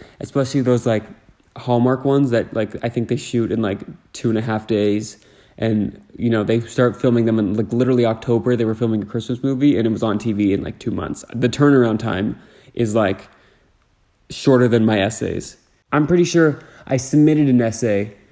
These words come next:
like, before they started filming the Christmas movie Lifetime situation in my neighborhood. And by the time it was on T V,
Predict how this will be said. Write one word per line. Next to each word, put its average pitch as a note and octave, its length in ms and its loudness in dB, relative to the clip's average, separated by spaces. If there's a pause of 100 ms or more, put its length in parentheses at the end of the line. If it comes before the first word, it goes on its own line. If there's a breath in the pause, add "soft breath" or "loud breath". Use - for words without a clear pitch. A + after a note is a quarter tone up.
(300 soft breath)
like, A#2+ 240 -2
before C3+ 440 4
they A#2+ 120 2
started C#3 480 2
filming A2 680 -2 (160 soft breath)
the A2+ 420 0
Christmas - 520 -6
movie G#2 340 2
Lifetime G#2+ 600 -2
situation G#2+ 840 -2
in A#2+ 160 0
my A2 140 2
neighborhood. G#2+ 540 -2 (340 loud breath)
And C3 160 2
by C3 120 6
the C3 80 2
time D3 260 2
it D3 60 4
was C3+ 120 2
on B2 180 2
T A#2+ 220 2
V, B2 340 2